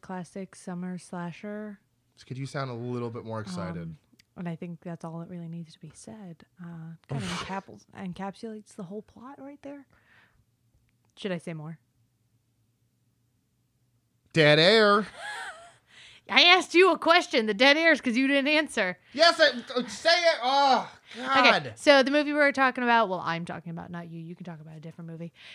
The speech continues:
Speaker 1: is Club Dread. It is rated R, and I will fight you, sir. Um, it's rated R, <laughs> shockingly. It's a runtime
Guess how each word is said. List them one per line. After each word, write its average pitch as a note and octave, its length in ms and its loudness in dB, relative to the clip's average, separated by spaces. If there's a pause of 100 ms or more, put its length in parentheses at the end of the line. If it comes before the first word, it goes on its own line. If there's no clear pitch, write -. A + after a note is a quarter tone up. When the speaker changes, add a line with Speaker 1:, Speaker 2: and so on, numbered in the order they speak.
(140)
Speaker 1:
is F#3+ 420 0
Club A#3 460 0
Dread. G#3+ 560 4
It F#3 280 -2
is F3+ 320 -4
rated G3 420 -2
R, G#3 280 2
and G3 280 -6 (380)
I B4 220 4
will A#3 120 2
fight C#4 420 4
you, G#3+ 220 0
sir. A3 480 2 (1600)
Um, G3 400 2
it's F#3 140 -12
rated A3+ 280 2
R, F3+ 360 4
<laughs> - 40 -16
shockingly. G3 880 0 (520)
It's - 100 -14
a - 40 -4
runtime G#3+ 600 2